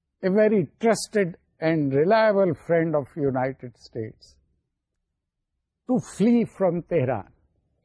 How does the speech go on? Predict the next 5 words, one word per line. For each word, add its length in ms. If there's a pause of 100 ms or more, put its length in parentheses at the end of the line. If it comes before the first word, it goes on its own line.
(1700)
وہ 160 (460)
تہران 480
سے 180
بھاگ 200 (100)
گئے 120